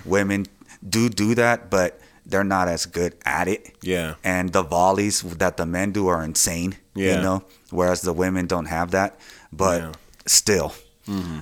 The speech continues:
Speaker 1: Now, talking about the women's doubles, there really isn't a lot of news as far as the doubles is concerned.
Speaker 2: Yeah.
Speaker 1: The big news was doubles players going into singles.
Speaker 2: Yeah.
Speaker 1: Now, we had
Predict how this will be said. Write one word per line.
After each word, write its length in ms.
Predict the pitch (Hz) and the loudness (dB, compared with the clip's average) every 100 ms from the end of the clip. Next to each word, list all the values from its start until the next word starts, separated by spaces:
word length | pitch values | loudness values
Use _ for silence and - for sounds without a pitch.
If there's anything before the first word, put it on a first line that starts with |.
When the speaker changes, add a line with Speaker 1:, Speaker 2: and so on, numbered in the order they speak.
| - | -10
Speaker 1:
Now, 360 | 90 98 98 98 | -2 0 2 0
talking 360 | - 98 95 95 | 0 0 0 0
about 240 | 92 92 | 0 0
the 60 | 90 | 0
women's 360 | 92 92 90 | 0 -2 -2
doubles, 460 | - 92 82 92 - _ - - - - | 0 0 0 -4 -6 _ -20 -20 -20 -2
there 140 | 101 | 2
really 240 | 101 107 104 | 4 2 2
isn't 260 | 98 95 | 0 -2
a 40 | 92 | 0
lot 200 | 92 90 | 0 0
of 60 | |
news 340 | 87 87 92 90 | -2 -4 -4 -4
as 120 | 82 | -4
far 220 | 92 90 | 0 0
as 120 | 87 | 0
the 100 | 90 | -4
doubles 400 | 78 90 85 87 | -2 0 0 -4
is 200 | - 95 - | -6 -8 -6
concerned. 720 | 90 80 - 101 73 76 - - | -4 -2 0 0 -2 -6 -10 -8
Speaker 2:
Yeah. 220 | 95 90 | -2 -2
Speaker 1:
The 120 | 85 82 | 0 -2
big 320 | 98 110 113 | 0 0 0
news 400 | 98 95 92 - - 82 | -2 -2 -4 -8 -12 -2
was 520 | 90 90 87 85 - - _ - 101 | 2 4 2 -2 -6 -14 _ -6 2
doubles 380 | 101 95 92 | 2 4 -2
players 680 | - - 101 110 101 87 87 | -4 -4 0 2 4 2 0
going 420 | 101 101 98 95 92 | 0 2 2 2 -2
into 260 | 95 90 | -2 -2
singles. 640 | - - 107 90 - - - _ _ - | 0 0 0 -2 -4 -4 -4 _ _ -4
Speaker 2:
Yeah. 280 | 92 80 78 - | -2 -2 -6 -10
Speaker 1:
Now, 340 | 87 95 95 90 | -2 2 4 2
we 160 | 104 | 0
had 260 | 101 98 | 0 -2